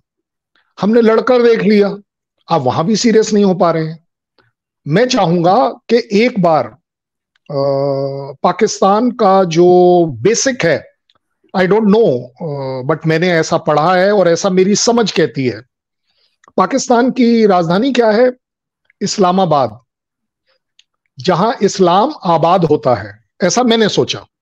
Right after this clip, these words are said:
I, I don't know whether उसका करेक्ट नाम इसी वजह से है या नहीं। इस्लाम की पॉलिसी क्या है? प्यार, भाईचारा,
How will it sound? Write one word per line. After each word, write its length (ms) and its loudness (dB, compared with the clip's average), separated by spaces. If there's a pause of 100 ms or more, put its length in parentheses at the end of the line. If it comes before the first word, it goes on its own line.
(100)
I, 40 -6
I 340 -2
don't 180 0
know 140 2
whether 240 2
उसका 260 -2
करेक्ट 280 -4
नाम 240 -4
इसी 200 -4
वजह 200 -2
से 200 -4
है 120 -2
या 120 -6
नहीं। 180 -20 (1160)
इस्लाम 440 0
की 120 0
पॉलिसी 460 0
क्या 180 2
है? 200 2 (1200)
प्यार, 320 2
भाईचारा, 680 -4